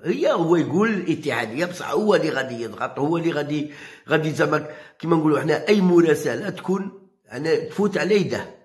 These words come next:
هو كتابيًا هو كلش ما قال لك الكاشي تاع الاتحادية.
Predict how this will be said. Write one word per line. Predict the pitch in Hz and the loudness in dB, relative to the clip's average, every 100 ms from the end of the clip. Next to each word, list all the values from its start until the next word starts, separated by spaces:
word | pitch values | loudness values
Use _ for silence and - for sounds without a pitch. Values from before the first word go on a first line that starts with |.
| _ _ _ _ 120 | _ _ _ _ -4
هو | 131 143 | 0 0
كتابيًا | 139 127 135 120 156 175 180 | 0 -2 0 0 -4 -2 0
هو | 143 139 120 | 0 0 -2
كلش | 127 196 180 - - - | -6 -6 -8 -14 -20 -18
ما | 156 | -10
قال | 156 165 156 | -6 -2 -2
لك | 151 | 0
الكاشي | 139 147 170 151 185 | -2 0 0 0 -2
تاع | 185 | -2
الاتحادية. | 131 165 - 143 123 123 165 120 - - | -2 -4 -4 -4 -4 -4 -2 -2 -4 -12